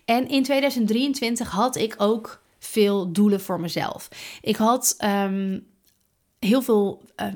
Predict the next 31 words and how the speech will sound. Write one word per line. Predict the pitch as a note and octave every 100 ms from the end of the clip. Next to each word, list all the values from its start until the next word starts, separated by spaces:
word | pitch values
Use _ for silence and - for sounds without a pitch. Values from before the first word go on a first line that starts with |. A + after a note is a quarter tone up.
| -
business-gerelateerde | F#3 A3 B3+ B3 - G#3 F#3+ F#3+ G#3 C4 G#3
doelen, | A3+ A#3+ A#3+ D#4 G3
dus | D#3 -
omzetdoelen, | G3+ G#3 G3+ F#3+ G3 G3
aantal | - E3 -
klanten, | A3 G#3+ G#3+ F#3+
aantal | D#3 F3+ F#3+
live | G3+ G#3
dagen, | F#3+ G#3 -
nou | F#3 -
ja, |
heel | G#3+ A3
veel, | A3 A3 F#3+ F#3+ - - _
eh, | F#3 F3 -
plannen. | A#3 C4 C#4 -
En | G#3+ G#3+ - _ _ _ -
daar | G#3 G#3+ C4+
ben | B3 A#3
ik | A3
echt | - A3+ - - - _ _ -
sky | - - G#3+
high | F3+ D3 D3
mee | D3+
gegaan. | - - G1+ -
Al | - C4+
die | C#4 A#3
doelen | A#3 A3+
kon | G#3+
ik | G3
afvinken, | - - - -
alles. | F3+ - - -